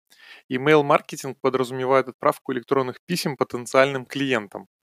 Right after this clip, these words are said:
Почтовый маркетинг приносит более высокую прибыль, чем любая другая маркетинговая стратегия.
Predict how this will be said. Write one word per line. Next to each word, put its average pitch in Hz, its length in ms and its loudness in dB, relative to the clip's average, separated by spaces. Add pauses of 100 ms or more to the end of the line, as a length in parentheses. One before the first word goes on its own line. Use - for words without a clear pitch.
(400)
Почтовый 165 440 2
маркетинг 127 560 2
приносит 127 440 -6
более 131 340 6
высокую 131 500 0
прибыль, 175 380 -2
чем 117 260 -6
любая 123 400 6
другая 120 400 4
маркетинговая 113 800 -2
стратегия. 101 640 -4